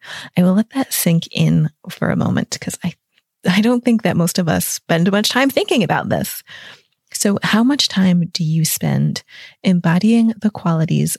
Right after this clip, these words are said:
of the person you most admire? You can choose anyone to be your role model. So living, dead,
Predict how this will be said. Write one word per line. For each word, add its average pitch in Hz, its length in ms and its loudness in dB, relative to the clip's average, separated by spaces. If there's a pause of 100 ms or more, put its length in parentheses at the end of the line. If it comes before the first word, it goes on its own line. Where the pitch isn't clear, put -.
of 165 100 -8
the 160 80 0
person 165 580 0
you 185 160 2
most 151 420 -2 (140)
admire? 147 680 -4 (160)
You 214 120 2
can 233 140 2
choose 220 280 0 (100)
anyone 185 340 4
to 170 140 0
be 160 60 0
your 156 160 2
role - 160 0
model. - 340 -2
So - 160 -4
living, 254 500 0
dead, 214 300 2